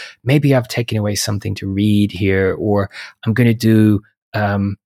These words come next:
I'm gonna do some writing about this particular topic, and then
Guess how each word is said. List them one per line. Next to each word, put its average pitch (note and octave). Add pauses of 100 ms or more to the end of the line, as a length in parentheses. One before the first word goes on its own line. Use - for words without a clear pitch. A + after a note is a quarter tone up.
(160)
I'm A2+
gonna A2
do A2
some G#2
writing G#2
about G#2+
this G#2+
particular G2+
topic, G2+ (380)
and A2+
then B2+